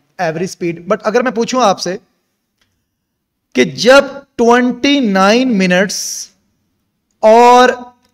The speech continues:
eighth second था उस वक्त आपकी speed क्या थी? मेरी जरा बात सुने गौर से। देखें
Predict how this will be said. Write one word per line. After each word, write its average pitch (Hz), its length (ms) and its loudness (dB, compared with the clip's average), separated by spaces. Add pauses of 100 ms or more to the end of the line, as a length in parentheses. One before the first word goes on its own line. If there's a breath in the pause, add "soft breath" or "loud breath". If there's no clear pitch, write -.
(220)
eighth 254 460 4
second 196 560 -2
था 139 180 -6 (1000)
उस 285 200 -4
वक्त 311 260 -6
आपकी 240 260 2
speed 220 400 -6
क्या 165 180 -4
थी? - 140 -20
मेरी - 720 -20
जरा 175 120 -8
बात 165 160 -4
सुने 220 160 -8
गौर 156 200 -4
से। - 200 -18
देखें 170 240 -12